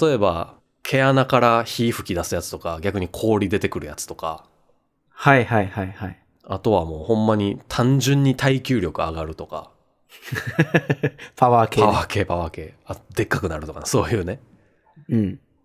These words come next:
Speaker 1: で、その薬品が、ニューオーリンズってアメリカの街で出回っちゃうんですけど、
Speaker 2: はいはいはい。
Speaker 1: まあ、それをめぐって、その薬品をさばいてた高校生の女の子とか、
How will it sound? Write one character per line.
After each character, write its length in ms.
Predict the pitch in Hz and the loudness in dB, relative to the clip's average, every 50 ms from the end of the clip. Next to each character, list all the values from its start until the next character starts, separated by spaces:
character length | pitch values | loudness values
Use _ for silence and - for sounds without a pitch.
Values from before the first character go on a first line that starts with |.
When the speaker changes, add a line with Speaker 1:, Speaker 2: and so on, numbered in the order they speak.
| _ _ - | _ _ -2
Speaker 1:
で、 180 | - 190 - - | 0 0 0 0
そ 180 | - - 208 | 0 -2 0
の 220 | 214 220 214 214 - | 2 2 2 0 2
薬 220 | 170 175 175 - 185 | 0 -2 0 0 -2
品 280 | - 208 185 180 185 | -2 0 -2 0 0
が、 260 | 196 208 143 90 - _ _ _ _ _ _ _ _ _ _ - - | 0 -2 -2 -4 -6 _ _ _ _ _ _ _ _ _ _ -4 0
ニ 120 | 147 180 | 2 2
ュ 80 | 190 196 | 4 4
ー 20 | |
オ 160 | 196 190 165 | 4 4 4
ー 20 | 117 | 2
リ 100 | 101 92 | 2 0
ン 100 | 87 82 | -2 -4
ズ 120 | 82 87 | -6 -8
っ 20 | |
て 200 | - _ - 90 | -10 _ -2 -2
ア 80 | 90 101 | 0 2
メ 100 | 113 113 | 2 2
リ 80 | 113 - | 2 2
カ 100 | 113 107 | 2 2
の 80 | 104 | 2
街 280 | 101 110 104 - - 87 | 2 2 0 -2 -6 -10
で 200 | 82 76 - - - | -10 -10 -10 -10 -4
出 180 | 98 - 127 | 0 2 4
回 200 | 135 135 139 135 | 4 6 4 4
っ 60 | 131 135 - | 2 0 0
ち 80 | - | 0
ゃ 60 | 139 | 2
う 80 | 123 107 | 2 2
ん 60 | 87 | 0
で 60 | 78 - | -4 -6
す 60 | - | -6
け 100 | - 117 | -4 -2
ど、 280 | 151 170 120 85 - _ _ _ _ _ _ _ _ _ - _ _ _ | 0 0 0 -2 -4 _ _ _ _ _ _ _ _ _ -20 _ _ _
Speaker 2:
は 180 | - 147 135 | 2 4 4
い 80 | 123 101 | 4 4
は 140 | 92 107 98 | 0 -2 -4
い 40 | 92 | -4
は 40 | 90 | -2
い。 20 | 92 | 0
Speaker 1:
ま 80 | 139 | 0
あ、 40 | 127 | 0
そ 160 | - - 175 | 2 2 2
れ 60 | 185 190 | 4 4
を 100 | 180 180 | 4 4
め 120 | 196 190 | 2 2
ぐ 80 | 175 180 | 0 -2
っ 40 | |
て、 520 | 180 - _ - 185 180 170 123 - - _ _ - | -4 -6 _ -4 0 0 0 0 -2 -4 _ _ -8
そ 160 | 135 - 160 | -4 0 2
の 220 | 151 156 151 151 - - | 2 4 2 2 0 0
薬 240 | 151 147 139 156 | -2 0 0 2
品 180 | 131 147 143 139 | 2 4 4 4
を 60 | 135 | 4
さ 160 | 135 - 135 | 2 2 2
ば 140 | 123 135 135 | 4 4 4
い 60 | 131 | 4
て 100 | 131 127 | 2 2
た 140 | - 98 82 | 0 0 0
高 260 | - - 113 104 95 | 0 0 2 2 2
校 180 | - - 113 98 | 2 2 0 0
生 220 | - - 92 82 | 2 0 -4 -4
の 260 | 78 78 73 73 71 _ _ _ _ _ _ _ _ _ _ _ | -4 -8 -12 -14 -16 _ _ _ _ _ _ _ _ _ _ _
女 320 | - 98 92 92 95 92 90 | -6 -4 -2 0 0 0 0
の 100 | 85 76 | 0 -2
子 120 | - 80 | -6 -8
と 100 | - - | -10 -8
か、 380 | - - 131 127 98 - - | -2 0 0 0 0 -2 -6